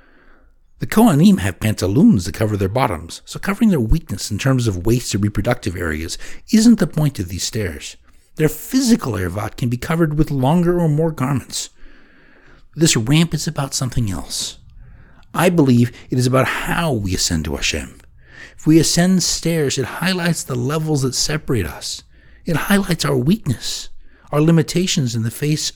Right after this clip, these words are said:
of the timeless divine. But ascending a ramp, a continuum, covers our weaknesses. It hides our distance from true timelessness. And it tells us that when we want to approach Hashem,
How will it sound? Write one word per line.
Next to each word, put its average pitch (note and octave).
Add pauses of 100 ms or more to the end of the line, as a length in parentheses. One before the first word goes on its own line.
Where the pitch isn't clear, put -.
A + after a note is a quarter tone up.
of A2+
the A#2
timeless A2+
divine. G2 (840)
But C#3+
ascending F#3
a C3
ramp, C3
a -
continuum, A2+ (340)
covers G#3+
our -
weaknesses. - (680)
It C#3
hides G3
our E3
distance D#3+
from A2+
true E3+
timelessness. A#2+ (560)
And D3+
it C#3+
tells F3+
us A2
that B2
when B2
we B2
want D3+
to D3
approach D#3+
Hashem, A2+